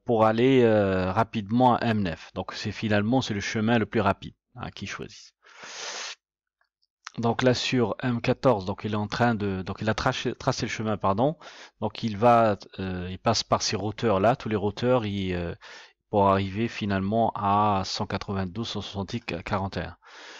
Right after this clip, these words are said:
Euh, donc là on peut voir aussi, euh, afficher les échanges, là on l'a pas vu avant, mais là tous les échanges, euh, euh, possibles, vous allez le voir sur la carte la suivante, sur ce tableau là,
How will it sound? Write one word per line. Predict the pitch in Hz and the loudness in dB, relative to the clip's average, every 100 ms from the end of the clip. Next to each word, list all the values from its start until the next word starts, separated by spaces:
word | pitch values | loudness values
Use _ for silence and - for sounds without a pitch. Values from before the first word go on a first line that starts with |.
| - _ | -20 _
Euh, | 104 95 95 98 | -14 -12 -12 -6
donc | 95 - | -4 0
là | 120 | 2
on | 113 107 | 2 0
peut | - 131 131 | 2 4 6
voir | 107 117 120 | 4 6 6
aussi, | 113 - 127 120 113 | 4 -2 -2 2 4
euh, | 101 95 90 87 _ _ _ _ _ _ _ _ - - | 2 0 -2 -6 _ _ _ _ _ _ _ _ -20 -4
afficher | 98 - 117 123 | -4 -2 -2 0
les | 110 104 | 2 2
échanges, | 110 - 131 123 98 | 0 2 4 4 2
là | 110 113 110 95 | 4 6 6 4
on | 98 | 2
l'a | 98 | -2
pas | - 120 | 0 -2
vu | 107 | 0
avant, | 101 107 113 131 - - - - - | 2 2 4 4 2 -12 -20 -20 -4
mais | 107 | 2
là | 113 | 2
tous | 110 - 139 | 2 -2 2
les | 123 120 | 4 2
échanges, | - 135 135 131 117 | 2 4 4 4 2
euh, | 110 107 104 104 101 98 95 - - - - | 0 2 0 -2 -2 -6 -8 -14 -20 -20 -16
euh, | 90 92 - | -10 -10 -10
possibles, | - - - 123 117 110 104 | -6 -4 -2 -2 2 2 2
vous | 98 110 | 0 2
allez | 110 | 2
le | 101 | 2
voir | 117 120 | 2 2
sur | - 107 | 2 0
la | 98 | 0
carte | - 120 - | 0 0 0
la | 110 98 | -6 -6
suivante, | - 104 101 131 - | -6 -6 0 -2 -2
sur | 95 | -10
ce | - | -10
tableau | 104 98 92 95 | -2 -2 0 2
là, | 107 139 | 2 0